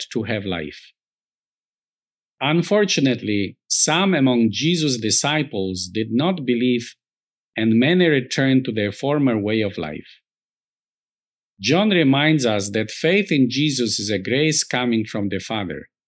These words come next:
but he does not explain why those many of his disciples were not given that grace.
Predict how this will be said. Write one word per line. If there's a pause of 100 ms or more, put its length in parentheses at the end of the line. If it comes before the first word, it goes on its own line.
(640)
but
he
does
not
explain
why
those
many
of
his
disciples (440)
were
not
given
that
grace.